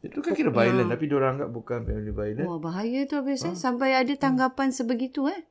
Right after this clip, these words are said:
Speaker 1: Ada juga pandangan yang dua puluh persen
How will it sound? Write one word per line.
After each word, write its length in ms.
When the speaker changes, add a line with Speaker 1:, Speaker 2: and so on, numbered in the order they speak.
Speaker 1:
Ada 200
juga 260
pandangan 640
yang 260
dua 100
puluh 160
persen 260